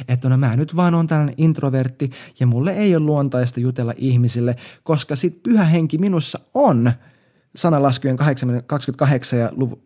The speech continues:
äh, jakeen yksi mukaan, hän on minussa se, äh, joka, joka huutaa, että vanhurskas on rohkea kuin leijona. Tiedätkö, että hän, hän on se X-factor mussa. Hän on suurempi kuin mun luonne. Hän on suurempi kuin ne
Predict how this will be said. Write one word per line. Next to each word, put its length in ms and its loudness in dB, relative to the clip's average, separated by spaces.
äh, 160 -2
jakeen 320 0
yksi 240 -2
mukaan, 400 0
hän 200 0
on 240 2
minussa 340 2
se, 300 0
äh, 200 -4
joka, 240 0
joka 260 0
huutaa, 560 2
että 260 -4
vanhurskas 760 0
on 200 -2
rohkea 340 -6
kuin 140 -6
leijona. 440 -6
Tiedätkö, 260 2
että 120 -2
hän, 400 0
hän 320 2
on 220 2
se 160 -4
X-factor 680 -10
mussa. 400 -6
Hän 160 0
on 100 2
suurempi 440 2
kuin 140 -2
mun 220 0
luonne. 280 -6
Hän 160 -6
on 60 -4
suurempi 360 -2
kuin 140 -2
ne 80 0